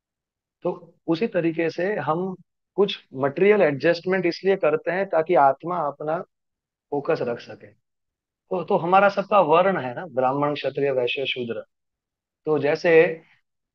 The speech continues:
किसी भी building structure की रक्षा दो तरीके से होती है, एक तो वहाँ के guards और वहाँ की military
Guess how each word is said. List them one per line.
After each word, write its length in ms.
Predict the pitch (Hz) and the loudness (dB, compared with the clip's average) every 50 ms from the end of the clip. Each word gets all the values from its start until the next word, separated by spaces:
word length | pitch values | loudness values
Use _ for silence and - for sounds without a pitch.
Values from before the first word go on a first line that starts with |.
| _ _ _ | _ _ _
किसी 300 | - 175 160 - 208 208 | -4 -4 -2 0 -2 0
भी 600 | 190 165 185 180 170 170 175 180 180 180 180 - _ _ _ _ - | 2 2 4 4 6 4 4 2 0 -4 -10 -12 _ _ _ _ -4
building 420 | 139 147 156 175 170 180 196 196 | -2 0 0 2 4 4 2 2
structure 580 | 190 196 - 185 175 156 - - - 185 185 180 | 0 -4 -2 -2 -2 -2 -2 -4 -2 -2 -2 -2
की 320 | 180 190 190 190 180 - - | -2 -4 -4 -4 -4 -6 -6
रक्षा 680 | 127 135 143 139 - - 180 175 175 180 175 180 180 - _ _ _ _ 165 | -4 -4 -4 -2 -2 2 4 6 6 6 4 2 -6 -16 _ _ _ _ 2
दो 140 | 160 190 | 2 2
तरीके 360 | 190 185 151 143 135 139 131 120 | 4 4 0 0 0 -4 -6 -6
से 120 | - 120 | -6 -10
होती 280 | 110 110 110 110 113 107 | -10 -10 -10 -10 -12 -12
है, 160 | 104 101 101 _ _ _ _ _ _ _ - | -12 -14 -16 _ _ _ _ _ _ _ 0
एक 260 | 151 156 156 156 - | 0 0 0 0 0
तो 640 | - 170 170 170 165 160 165 - - - - _ _ _ _ _ _ _ _ _ _ _ _ _ 139 | 4 4 4 4 4 0 -2 -8 -10 -14 -18 _ _ _ _ _ _ _ _ _ _ _ _ _ -2
वहाँ 260 | 131 127 139 151 156 | 0 4 4 4 4
के 140 | 143 160 151 | 4 2 2
guards 680 | 139 135 135 143 147 151 151 147 139 135 147 151 139 _ _ _ _ _ _ _ _ _ _ _ _ | 4 4 6 8 8 8 6 4 0 -4 -10 -10 -10 _ _ _ _ _ _ _ _ _ _ _ _
और 160 | 139 143 143 | 2 2 2
वहाँ 300 | 139 135 135 143 151 151 | 2 2 2 2 2 2
की 120 | 151 160 151 | 0 -2 -2
military 580 | 135 143 156 170 165 185 175 180 180 180 180 | -2 -2 -2 -2 -2 -2 -2 -2 -2 -2 -6